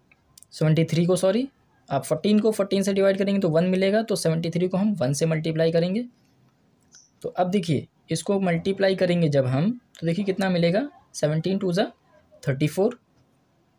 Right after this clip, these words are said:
प्लस सेवेंटी थ्री, और डिनोमिनेटर में है हमारे पास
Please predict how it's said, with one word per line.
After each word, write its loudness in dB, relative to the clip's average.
प्लस 0
सेवेंटी 0
थ्री, 0
और 2
डिनोमिनेटर 2
में 2
है 4
हमारे 2
पास -2